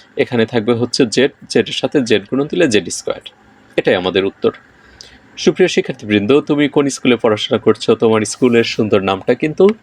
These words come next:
শেয়ার করতে পারো আমাদের সাথে। নাম্বার সাতাশ,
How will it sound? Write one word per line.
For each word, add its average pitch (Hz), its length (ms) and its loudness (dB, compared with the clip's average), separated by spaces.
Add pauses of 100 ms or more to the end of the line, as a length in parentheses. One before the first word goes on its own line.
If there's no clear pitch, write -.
(320)
শেয়ার - 240 0
করতে - 280 -8
পারো 156 180 0
আমাদের 95 380 0
সাথে। - 240 -6 (1800)
নাম্বার 156 220 0
সাতাশ, - 440 -2